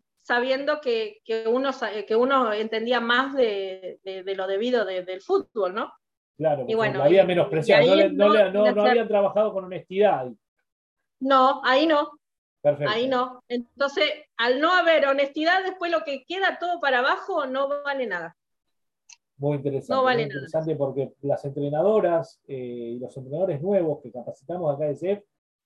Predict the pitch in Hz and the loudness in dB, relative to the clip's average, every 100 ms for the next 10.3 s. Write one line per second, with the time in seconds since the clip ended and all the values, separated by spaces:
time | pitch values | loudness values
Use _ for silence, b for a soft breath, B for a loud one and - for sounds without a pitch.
0 | _ - 156 151 156 147 139 135 165 123 | _ -8 -4 -4 -4 -6 -6 -4 -4 -4
1 | 113 131 143 123 - 170 180 - 160 151 | -6 -4 -4 -4 -6 -4 -4 -8 -12 -10
2 | 160 151 143 151 160 151 143 156 147 139 | -10 -4 -4 -4 -8 -8 -6 -4 -2 -2
3 | - 165 156 _ _ _ _ 127 127 - | -4 -6 -6 _ _ _ _ -8 -6 -4
4 | 139 170 147 143 143 170 180 175 247 233 | -4 -4 -4 -4 -4 -4 -4 -6 -10 -16
5 | - 139 143 147 147 143 160 165 156 - | -8 -2 -2 0 0 0 0 -2 -4 -6
6 | _ - 156 165 131 - _ - 143 147 | _ -4 2 2 0 -10 _ -2 4 6
7 | 170 170 165 165 190 196 196 175 165 165 | 4 0 2 4 2 0 -2 -2 -2 -2
8 | - 208 196 175 143 175 170 180 165 165 | 2 4 4 2 -2 -4 -2 -4 -4 -6
9 | 160 196 196 - 147 165 - 170 165 170 | -2 0 0 -2 -2 -4 -8 -8 -2 0
10 | 233 240 220 | 2 0 -6